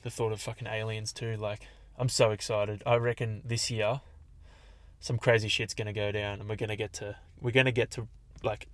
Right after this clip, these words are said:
know some shit that we probably shouldn't have known. So, I'm keen for that. Fuck. Fucking hell. But, yeah, let's just hope they're not,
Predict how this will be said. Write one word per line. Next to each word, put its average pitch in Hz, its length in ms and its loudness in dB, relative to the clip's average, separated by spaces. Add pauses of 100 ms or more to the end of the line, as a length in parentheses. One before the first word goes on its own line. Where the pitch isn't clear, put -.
(320)
know 113 380 4
some 117 180 -4
shit 113 440 2
that 110 180 0 (260)
we 120 100 -2
probably 117 320 2
shouldn't 113 340 0
have 113 120 0
known. 113 360 2 (680)
So, 110 400 6 (640)
I'm 139 120 0
keen 127 260 2
for 127 140 -6
that. 107 300 6
Fuck. 113 440 0 (160)
Fucking 113 300 -4
hell. 110 260 0 (1300)
But, 117 300 8
yeah, 127 160 -2
let's 113 160 0
just - 180 0
hope 110 220 -2
they're 110 100 -2
not, 107 260 -4